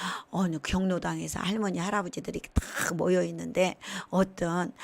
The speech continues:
할아버지가 그러는 거야. "아이고, 할멈들 조심이요. 아주 성폭행범들이 그냥 아주 난리를 친다자녀. 조심이요." 그러니까 한 할머니가 있다가 하는 말이, "아이고, 나는 걱정 없어. 나는 목소리가 겁나게 크자녀.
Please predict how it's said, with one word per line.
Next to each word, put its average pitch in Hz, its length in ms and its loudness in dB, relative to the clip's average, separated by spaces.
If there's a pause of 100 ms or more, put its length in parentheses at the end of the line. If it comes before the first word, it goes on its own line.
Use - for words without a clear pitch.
(140)
할아버지가 180 580 2
그러는 180 340 0
거야. 151 180 -2
"아이고, 208 560 12
할멈들 202 520 4
조심이요. 214 1000 4
아주 180 280 2
성폭행범들이 214 1160 4
그냥 190 240 4
아주 185 160 2
난리를 208 580 6
친다자녀. 220 1120 4 (260)
조심이요." 196 1040 6
그러니까 156 440 -6 (320)
한 202 240 -4
할머니가 196 440 -4
있다가 - 280 -4
하는 175 140 -4
말이, 165 240 -4 (360)
"아이고, 240 360 12
나는 196 280 6
걱정 196 440 0
없어. 196 500 4
나는 185 260 2
목소리가 185 460 2
겁나게 220 500 12
크자녀. 214 880 4